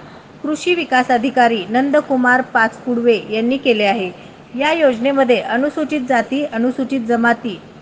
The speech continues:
अत्यल्प भूधारक व महिला शेतकरी यांना प्राधान्य राहील.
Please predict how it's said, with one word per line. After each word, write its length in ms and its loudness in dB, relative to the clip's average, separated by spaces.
अत्यल्प 540 -2
भूधारक 560 2
व 120 -2
महिला 400 2
शेतकरी 560 -2
यांना 280 2
प्राधान्य 540 2
राहील. 320 2